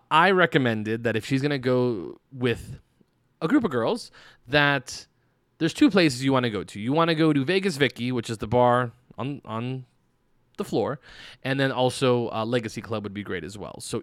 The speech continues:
either of those choices would be great for, like, a group, which I think is actually the best way to go. A-, and really, it's had a huge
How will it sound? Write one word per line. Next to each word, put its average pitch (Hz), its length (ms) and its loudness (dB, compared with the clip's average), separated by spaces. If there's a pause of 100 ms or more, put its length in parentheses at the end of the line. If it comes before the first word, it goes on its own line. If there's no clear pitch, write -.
either 254 240 6
of 226 60 10
those 196 160 2
choices 127 460 -2
would 113 100 -12
be 113 100 -8
great 143 420 0 (320)
for, - 140 -6
like, 113 140 -4
a 113 40 -2
group, 98 400 -6
which 117 160 -8
I 151 80 2
think 156 200 2
is 120 360 -4
actually 123 320 0
the 117 120 0
best 110 240 -4
way 113 80 -4
to 101 80 -6
go. - 220 -12 (460)
A-, - 60 -12
and 120 420 -2
really, 269 260 4
it's 202 140 0
had 214 240 4
a 170 80 2
huge 196 920 -2